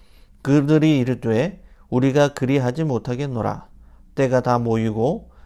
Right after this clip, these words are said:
목자들이 우물 아귀에서 돌을 옮겨야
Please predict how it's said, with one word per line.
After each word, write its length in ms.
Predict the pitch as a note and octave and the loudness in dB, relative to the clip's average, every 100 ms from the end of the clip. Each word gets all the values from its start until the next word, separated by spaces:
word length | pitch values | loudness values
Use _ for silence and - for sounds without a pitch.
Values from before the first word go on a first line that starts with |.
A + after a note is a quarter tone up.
| - | -6
목자들이 800 | A#2 C3+ - C#3+ B2 A#2 A2 - _ - | -2 -2 2 2 2 -2 -4 -6 _ -6
우물 380 | C3 B2+ D3 D#3 | 0 0 2 2
아귀에서 680 | A#2+ A#2+ C3+ B2 A#2+ C3+ C3 | 0 -2 -2 -2 -4 -4 -6
돌을 260 | B2+ A#2+ D3 | -4 -4 -2
옮겨야 600 | A#2+ A#2 A#2 G#2+ G2+ G2 | -4 -6 -2 0 0 -4